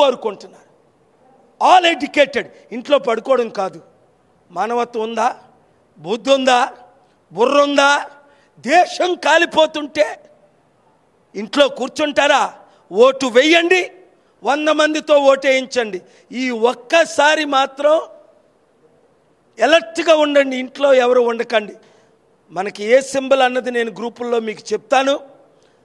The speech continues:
అందరూ ఎలక్షన్లో నిలబడండి, అత్యధిక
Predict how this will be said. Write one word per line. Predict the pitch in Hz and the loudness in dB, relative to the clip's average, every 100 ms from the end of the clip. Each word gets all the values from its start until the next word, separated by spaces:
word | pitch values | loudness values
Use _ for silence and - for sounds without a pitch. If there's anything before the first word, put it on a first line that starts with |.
| _ - 180 | _ -8 -6
అందరూ | 277 302 294 214 - - _ _ _ _ _ _ _ _ 175 | 2 4 4 2 -4 -20 _ _ _ _ _ _ _ _ -4
ఎలక్షన్లో | 226 220 247 233 220 220 | -2 -2 -4 -4 -6 -4
నిలబడండి, | 254 285 277 254 226 196 - _ - | -2 0 0 -4 -8 -12 -16 _ -10
అత్యధిక | 196 - 262 254 | -10 -6 -6 -6